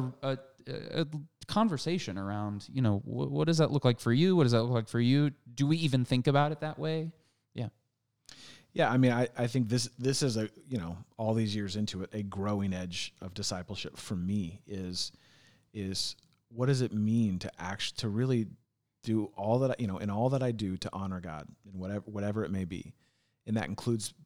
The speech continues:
Speaker 2: the way I spend my money. And, you know, I think it's, I think it's, uh, challenging. I think it, I think it, it, it gives pause to go, you know, okay, is this,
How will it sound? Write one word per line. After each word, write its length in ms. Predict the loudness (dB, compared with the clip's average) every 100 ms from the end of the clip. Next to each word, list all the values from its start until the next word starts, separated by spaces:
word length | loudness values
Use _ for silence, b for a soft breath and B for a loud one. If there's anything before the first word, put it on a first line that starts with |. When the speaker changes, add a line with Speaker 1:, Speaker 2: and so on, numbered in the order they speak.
| _
Speaker 2:
the 80 | -4
way 180 | -2 -2
I 80 | -2
spend 440 | -4 -4 -4 -4
my 140 | -4 -6
money. 440 | -8 -10 -14 -18 _ -6
And, 640 | -2 0 0 0 -2 -4 -12 _ _ _ _ _ _ _
you 80 | 2
know, 240 | 4 2
I 140 | 0 -2
think 300 | 2 0 2
it's, 420 | 2 2 -2 -2 -8 _ _ _ _ -4
I 100 | -2
think 280 | 0 0 2
it's, 580 | 0 0 0 0 -4 -6
uh, 560 | -4 -2 0 0 -2 -2
challenging. 640 | -2 0 2 2 0 -6
I 80 | -6
think 220 | -2 0
it, 180 | 0 0
I 80 | 0
think 220 | 0 0
it, 160 | 0 -2
it, 120 | -4 -6 _ -6
it 180 | -4 0
gives 260 | 0 0 -2
pause 600 | -6 -4 -2 -2 -4 -4
to 140 | -4
go, 340 | -2 0 -2 -4 b b b b b b b _
you 140 | 2
know, 280 | 4 2 -4 _ -4
okay, 280 | 0 2 2
is 180 | 0 0
this, 480 | 2 2 0 -2